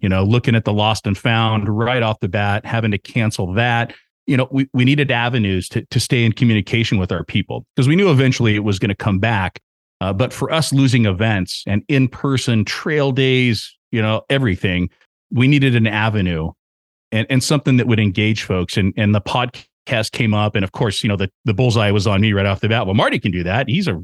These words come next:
radio D J. He can, he can do a podcast." So yeah, that, I mean, that, that's, that's how it started.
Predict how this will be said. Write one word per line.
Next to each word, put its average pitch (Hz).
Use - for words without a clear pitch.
radio 107
D 196
J. 90
He 151
can, 98
he 196
can 180
do 117
a 101
podcast." 107
So 123
yeah, 143
that, 151
I 139
mean, 143
that, 151
that's, 139
that's 143
how 143
it 131
started. 123